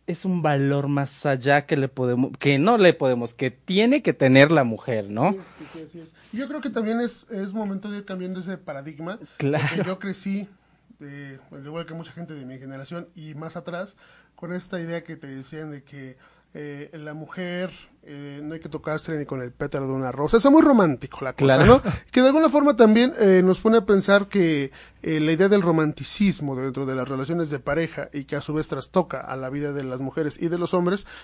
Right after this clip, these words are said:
Speaker 2: también debe de ir, eh, dando un giro en ese sentido. Movimientos como este también, eh, tienen que impactar en la forma de cómo concebimos a la mujer y en el valor, como bien lo mencionas,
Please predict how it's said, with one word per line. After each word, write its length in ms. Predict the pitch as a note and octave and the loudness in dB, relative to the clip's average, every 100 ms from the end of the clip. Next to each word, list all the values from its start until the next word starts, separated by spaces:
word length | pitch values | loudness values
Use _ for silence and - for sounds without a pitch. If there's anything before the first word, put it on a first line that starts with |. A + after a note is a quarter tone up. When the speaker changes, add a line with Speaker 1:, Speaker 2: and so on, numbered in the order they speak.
| - | -6
Speaker 2:
también 360 | F#3 F#3+ G#3+ F#3+ | 0 2 2 4
debe 260 | G3+ G3+ | 4 6
de 140 | G3 F#3+ | 6 4
ir, 400 | G3 G3+ - - | 4 0 -2 -6
eh, 80 | E3 | -4
dando 300 | F3+ F#3+ F3+ | -2 0 -2
un 80 | |
giro 480 | - - G#3 D#3+ C3+ | -2 -2 0 0 0
en 100 | C#3 | -2
ese 160 | D3+ D3+ | -4 -4
sentido. 360 | D3+ C#3+ E3+ | -6 -2 0
Movimientos 460 | F3 E3+ G3 G#3 G3+ | 2 2 2 0 -2
como 240 | - E3+ | -2 -2
este 160 | F3 F3+ | -2 -2
también, 440 | F3 E3+ E3+ F3+ - - _ | -4 0 2 0 -4 -18 _
eh, 260 | D3 C#3+ C#3+ | -6 -4 -4
tienen 300 | F#3 F3+ F#3 | 0 2 2
que 220 | F#3 D#3 | 0 -2
impactar 720 | D3 C#3+ D3 - - D#3 - - D#3 | -2 -4 -6 -6 -2 -2 -4 -8 -6
en 180 | D3 | -4
la 160 | C#3 B2 | -4 -6
forma 380 | - E3+ F3 E3+ | -2 0 2 2
de 120 | D#3+ | 0
cómo 260 | E3 E3+ - | 0 -2 0
concebimos 760 | C#3+ - C#3+ E3 D#3+ G#3 - - - - | -4 -4 -4 -2 0 0 -4 -14 -20 -12
a 80 | - | -6
la 100 | C#3 | -4
mujer 340 | C#3+ - E3+ F3 | -4 0 -2 2
y 140 | G3 | 4
en 80 | G3+ | 6
el 100 | G3+ | 6
valor, 260 | G#3 A3+ A3+ | 6 6 4
como 220 | D#3+ D3+ | 0 0
bien 160 | D#3 | 2
lo 80 | E3 | 2
mencionas, 580 | E3 E3+ - F3 E3 A3 | 2 2 2 2 0 -4